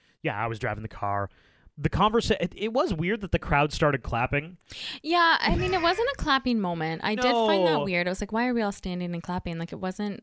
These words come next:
Speaker 2: this isn't a standing ovation for, like, a play that you just watched.
Speaker 1: <laughs> Yeah.
Speaker 2: Like, this wasn't a performance.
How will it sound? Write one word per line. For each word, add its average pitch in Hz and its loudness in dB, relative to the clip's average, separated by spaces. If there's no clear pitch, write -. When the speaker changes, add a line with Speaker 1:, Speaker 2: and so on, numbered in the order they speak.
Speaker 2:
this 190 -12
isn't 208 -6
a - -8
standing 175 -6
ovation 165 -6
for, 160 -10
like, 139 -10
a - -16
play 175 -6
that - -10
you 120 -12
just - -12
watched. - -10
Speaker 1:
<laughs> 165 -12
Yeah. - 2
Speaker 2:
Like, 220 0
this - -10
wasn't 247 -2
a 233 -4
performance. 190 -4